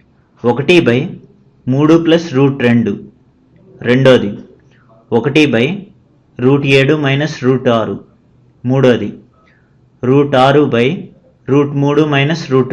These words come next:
రెండు. జవాబు, ఈ ప్రశ్నలో హారాలను అకరణీయం చేయమన్నారు. ముందు మొదటిది చేద్దాము. మొదటిదేంటి? ఒకటి బై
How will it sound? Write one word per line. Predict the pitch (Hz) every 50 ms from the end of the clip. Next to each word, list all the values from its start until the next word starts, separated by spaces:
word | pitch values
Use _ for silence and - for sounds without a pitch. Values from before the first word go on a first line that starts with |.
| 120
రెండు. | 117 117 113 101 104 - - - - _ _ _ _ _ _ _ _ _ _ _ _ _ _ _ - 117 104 -
జవాబు, | 127 123 123 139 135 117 101 107 - - - _ - - - _ _ _ _ _ _ _ _ _ _ _ _ _ _ _ _ _ _ _ _ _ _ _ _ _ _ _ - - _ _ _ _ - - - _ _ _ _ _ _ _ -
ఈ | 139 151 151 147
ప్రశ్నలో | 131 131 135 - - 180 170 143 123 120 156 175 - - _ _ _ _ _ _ _ _ _ - -
హారాలను | 131 131 143 165 180 170 143 123 113 113 120 151 202 202 - - - _ _ _ _ _ - 120
అకరణీయం | 120 - 160 165 175 175 170 165 160 160 175 170 -
చేయమన్నారు. | 143 135 135 135 131 123 117 107 101 98 98 98 - - - _ _ _ _ _ _ _ _ _ _ _ _ _ _ _ _ _ _ -
ముందు | 131 147 165 190 175 147
మొదటిది | 135 135 160 165 170 160 165 151 -
చేద్దాము. | 131 120 - 110 107 101 98 95 101 101 - _ _ _ _ _ _ _ _ _ _ _ _ _ _ _ _ _ _ _ _ _ - - _ _ _ _ _ _ - 120
మొదటిదేంటి? | 131 131 151 151 151 156 156 151 147 147 151 147 147 147 147 147 147 147 - - _ _ _ _ _ _ _ _ _ _ _ _ _ _ - 120
ఒకటి | 117 - - - 147 143 123
బై | 117 117